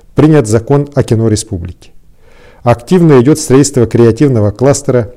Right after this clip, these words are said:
где планируются специально оборудованные помещения для производства кино. Якутское кино стало одним из направлений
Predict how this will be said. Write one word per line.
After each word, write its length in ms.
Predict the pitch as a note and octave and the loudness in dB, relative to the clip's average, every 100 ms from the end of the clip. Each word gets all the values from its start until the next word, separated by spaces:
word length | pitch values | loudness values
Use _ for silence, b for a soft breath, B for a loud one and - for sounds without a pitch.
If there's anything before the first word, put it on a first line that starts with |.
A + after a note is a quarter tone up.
| - | -10
где 240 | G2+ C3 | -2 0
планируются 560 | - B2 C#3+ C#3 A#2+ A#2+ | 0 0 2 2 0 -2
специально 560 | - G#2+ - C3+ B2 | -6 -6 0 0 2
оборудованные 640 | A2 G#2 A#2+ A2+ A2 G#2+ G#2 | 0 0 0 0 0 -2 -2
помещения 720 | A#2+ A2 - D#3+ D3 C#3 b b b | -4 -4 -2 -2 -2 -4 b b b
для 160 | A2+ D#3 | -2 0
производства 600 | B2 A2 G2+ A#2+ - G#2+ | 2 0 0 -4 -4 -6
кино. 360 | - F2+ E2+ - _ _ b b b b | -4 -8 -10 -16 _ _ b b b b
Якутское 580 | G2+ G#2+ C3+ B2 - A#2 | -2 0 0 -2 0 0
кино 280 | A2+ A#2+ D3+ | 0 0 0
стало 360 | - C3 B2 B2+ | -2 0 2 2
одним 300 | A#2 D3+ A#2 | 2 0 0
из 100 | G2+ | -2
направлений 720 | A2 A2+ A2 B2+ D3 G2+ E2+ | -2 0 0 0 0 -4 -8